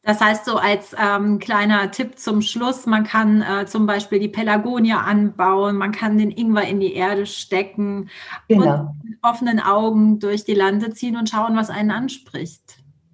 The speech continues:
Speaker 2: Genau, was die anspricht. Es soll halt nicht gerade die Tollkirsche sein, ne?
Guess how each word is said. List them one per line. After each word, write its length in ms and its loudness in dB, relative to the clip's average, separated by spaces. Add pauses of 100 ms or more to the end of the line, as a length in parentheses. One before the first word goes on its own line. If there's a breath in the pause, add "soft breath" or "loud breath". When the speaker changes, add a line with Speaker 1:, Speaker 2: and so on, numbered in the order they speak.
Speaker 2:
Genau, 320 0
was 200 -2
die 100 2
anspricht. 480 -2 (360 loud breath)
Es 180 0
soll 160 6
halt 160 4
nicht 180 4
gerade 300 2
die 60 -18
Tollkirsche 600 0
sein, 360 -4
ne? 260 0